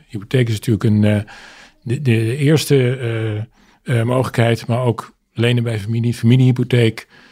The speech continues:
Je ziet ook dat er iets meer le-, leenruimte is door de gestegen lonen die in veel sectoren iets omhoog zijn gegaan natuurlijk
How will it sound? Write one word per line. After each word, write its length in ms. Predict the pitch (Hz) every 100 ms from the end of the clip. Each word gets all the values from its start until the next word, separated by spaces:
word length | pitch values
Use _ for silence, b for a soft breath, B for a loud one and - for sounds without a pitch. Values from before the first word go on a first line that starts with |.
| b b
Je 140 | -
ziet 220 | 107 147 151
ook 120 | -
dat 160 | 135
er 120 | 131 160
iets 160 | 151
meer 120 | 127
le-, 280 | 123 160 196 175
leenruimte 640 | 143 165 131 113 107 123
is 200 | 160 175
door 160 | 151 135
de 100 | 120
gestegen 460 | - 143 123 127
lonen 480 | 120 123 147 180 175
die 140 | 135 135
in 80 |
veel 180 | 123 139
sectoren 380 | 123 - 131 127
iets 120 | 123
omhoog 240 | 123 123 135
zijn 200 | 139 131
gegaan 220 | - 123
natuurlijk 340 | 123 120 -